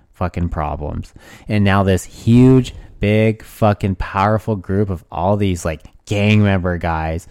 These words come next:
with Farouk have all been destroyed by The Undertaker in one fell swoop.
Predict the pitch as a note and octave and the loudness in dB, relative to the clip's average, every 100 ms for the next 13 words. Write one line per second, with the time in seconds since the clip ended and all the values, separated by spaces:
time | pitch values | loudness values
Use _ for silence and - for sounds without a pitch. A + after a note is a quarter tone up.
0 | - - G2 A#2+ - D3+ C#3 D#3+ A2 G2+ | -20 -6 0 0 -2 -4 0 2 2 0
1 | - - F#2 F2 D#2+ F#2 G2 F#2+ F#2 F2+ | -10 -10 -8 -8 -2 0 0 0 -2 -4
2 | - - - F2+ E2+ D2+ D2 D#2+ D#2+ D#2+ | -8 -14 -6 -2 0 -2 -6 -6 -4 -4
3 | D#2 D#2 - D#2+ - - E2+ D#2 E2 G#2 | -6 -8 -8 -10 -8 -8 -8 -4 0 2
4 | A#2 - _ _ _ - - F#2+ F#2+ F#2+ | 2 -2 _ _ _ -18 -8 -6 -4 -6
5 | - _ _ - - - G2 F#2 E2 | -12 _ _ -18 -16 -14 -10 -10 -10